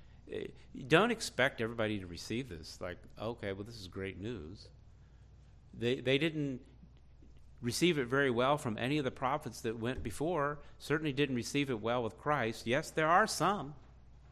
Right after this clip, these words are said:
It's a small group in comparison. But the call is to believe and to, to pray and to preach, and God will bring about repentance.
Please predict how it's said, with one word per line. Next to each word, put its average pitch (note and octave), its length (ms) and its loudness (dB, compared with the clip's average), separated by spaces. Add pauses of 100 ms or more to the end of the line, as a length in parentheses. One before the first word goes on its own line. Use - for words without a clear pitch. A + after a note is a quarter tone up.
(420)
It's - 160 -4
a C3 40 -2
small D#3 380 4
group C#3+ 380 -2 (220)
in A#2 160 -4
comparison. A2 640 -4 (680)
But E2+ 100 -12
the G2+ 60 -6
call D3 380 4
is B2 120 2
to - 120 -6
believe A2+ 720 -2
and G2+ 260 -4
to, G#2+ 220 -2 (360)
to A2 100 -6
pray C3+ 680 -4
and G#2+ 300 -6
to A2+ 80 -10
preach, E2 680 -10 (100)
and G2 260 -8 (800)
God A#2+ 260 2
will D3 100 2
bring C3+ 320 -2
about G#2 400 -4
repentance. F2+ 880 -10